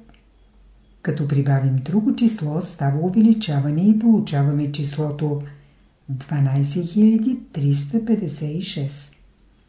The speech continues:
Всяка цифра, прибавен-,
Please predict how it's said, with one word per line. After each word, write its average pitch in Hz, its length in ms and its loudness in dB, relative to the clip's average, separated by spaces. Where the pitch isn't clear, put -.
Всяка 160 400 0
цифра, 160 400 0
прибавен-, 143 580 2